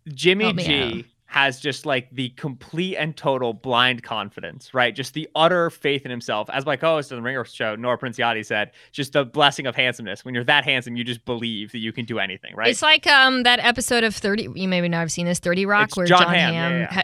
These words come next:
Speaker 2: ha-, has no idea that he has handsome privilege and, like, goes through
Speaker 1: Exactly.
Speaker 2: life. Um,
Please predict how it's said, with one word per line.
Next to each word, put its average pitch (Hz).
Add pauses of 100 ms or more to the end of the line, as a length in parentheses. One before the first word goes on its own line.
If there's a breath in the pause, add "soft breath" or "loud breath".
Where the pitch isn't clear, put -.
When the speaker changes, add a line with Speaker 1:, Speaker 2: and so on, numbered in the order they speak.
(140)
Speaker 2:
ha-, 196
has 208
no 208
idea 202
that 196
he 185
has 185
handsome 190
privilege 214
and, 131
like, 135
goes 170
through -
Speaker 1:
Exactly. 123
Speaker 2:
life. 170
Um, 190